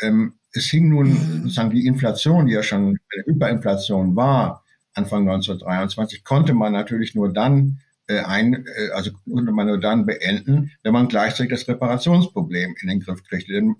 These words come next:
Speaker 1: man konnte sie nur beenden, wenn man
Speaker 2: Mhm.
Speaker 1: internationale Kredite bekam.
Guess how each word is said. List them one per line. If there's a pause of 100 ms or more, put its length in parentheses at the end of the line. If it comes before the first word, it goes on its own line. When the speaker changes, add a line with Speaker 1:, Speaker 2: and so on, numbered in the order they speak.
Speaker 1:
man
konnte
sie
nur
beenden,
wenn
man
Speaker 2:
Mhm.
Speaker 1:
internationale
Kredite
bekam.